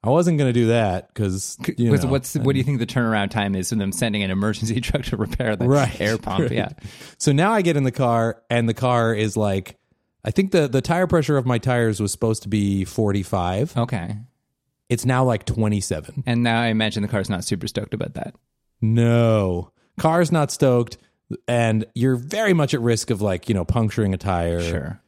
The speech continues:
Speaker 2: When, and you probably couldn't even get another tire 'cause it's, like, special Tesla
Speaker 1: Right.
Speaker 2: tires.
Speaker 1: A hundred percent right. So, and you're driving all wobbly, like,
Speaker 2: Uh-huh.
Speaker 1: right? So I was like, "Okay, what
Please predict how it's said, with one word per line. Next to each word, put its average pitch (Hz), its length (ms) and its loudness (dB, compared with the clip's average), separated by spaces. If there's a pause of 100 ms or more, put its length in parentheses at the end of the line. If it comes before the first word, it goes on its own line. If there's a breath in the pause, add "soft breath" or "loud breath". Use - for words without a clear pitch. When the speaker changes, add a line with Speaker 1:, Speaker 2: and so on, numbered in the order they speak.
Speaker 2:
When, 135 140 2
and 156 260 2
you 180 100 6
probably 185 200 4
couldn't 170 220 2
even 147 180 0
get 127 180 2
another 123 260 0
tire 117 340 -2
'cause 123 180 -2
it's, 110 140 -8
like, 104 140 -4 (200 loud breath)
special 127 340 0
Tesla - 180 2
Speaker 1:
Right. 123 240 2
Speaker 2:
tires. - 560 -10
Speaker 1:
A 127 80 2
hundred 147 240 2
percent 117 240 0
right. 98 160 -2
So, 139 60 0
and 135 100 2
you're 131 100 2
driving 135 340 2
all 117 160 4
wobbly, 110 540 2
like, 101 180 -2
Speaker 2:
Uh-huh. 110 160 -4
Speaker 1:
right? 90 200 -2 (800 soft breath)
So 127 640 2
I 123 180 2
was 123 140 2
like, 120 180 0
"Okay, 98 680 2 (580)
what 117 320 0